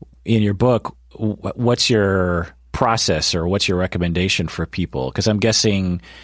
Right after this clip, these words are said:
part of it involves becoming self-aware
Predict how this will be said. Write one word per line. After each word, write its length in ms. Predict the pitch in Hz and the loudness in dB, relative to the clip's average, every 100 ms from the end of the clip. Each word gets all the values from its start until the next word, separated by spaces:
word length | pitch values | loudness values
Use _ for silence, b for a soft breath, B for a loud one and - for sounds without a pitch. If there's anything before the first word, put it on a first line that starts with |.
| B B B - | B B B -2
part 160 | 180 | 0
of 80 | 127 | 2
it 160 | 95 80 | 2 2
involves 800 | 92 95 92 90 90 90 - - - | 0 2 2 4 2 0 -2 -4 -4
becoming 400 | 95 143 123 95 | 0 2 2 0
self-aware 920 | - 92 85 82 78 76 71 78 - | 0 0 -2 -2 -2 -2 -2 -6 -8